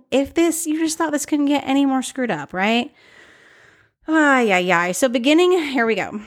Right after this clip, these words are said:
So here's what we now know, full, full effect of what we know now. Beginning in December two thousand eighteen and continue, December eighteenth.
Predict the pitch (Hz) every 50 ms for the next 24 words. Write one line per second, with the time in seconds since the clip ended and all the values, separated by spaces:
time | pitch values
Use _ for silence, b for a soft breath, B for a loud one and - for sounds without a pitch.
0 | - - - 247 233 269 285 294 294 277 160 240 226 214 202 196 196 202 202 180
1 | 196 196 190 180 185 - - 214 220 214 - - - - - 247 247 247 247 240
2 | 233 - _ _ - 185 - 196 170 - - 180 170 170 - - 190 180 175 165
3 | 156 151 156 92 90 - 202 214 226 - _ 220 208 247 240 226 262 277 294 294
4 | 294 285 254 240 233 - 214 208 202 214 214 - 226 214 208 202 208 202 185 175
5 | 165 - - - 190 180 180 180 - - 190 196 - - 214 208 - - - -
6 | 285 294 294 - _ _ - 226 - 302 320 320 339 294 - 277 285 - - -
7 | 302 262 185 -